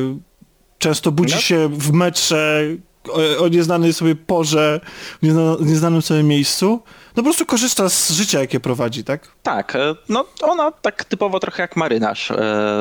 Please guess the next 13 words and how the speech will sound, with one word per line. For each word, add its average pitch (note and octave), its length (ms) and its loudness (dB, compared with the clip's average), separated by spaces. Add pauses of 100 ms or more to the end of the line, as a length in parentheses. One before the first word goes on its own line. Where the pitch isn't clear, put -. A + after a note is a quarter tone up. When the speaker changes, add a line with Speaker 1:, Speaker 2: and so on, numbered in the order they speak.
(140)
Speaker 2:
w A#2+ 80 -8
jej B2+ 140 -2
akurat A#2+ 300 -4
przypadku - 440 -4
facet - 340 -4
ka-, B2 200 -2
w A2+ 160 -14
każdym A#2+ 280 -4
mieście A2 300 -2
inny A2 320 2
facet, - 540 -4
inna A2+ 280 2
impreza. C#3+ 600 -2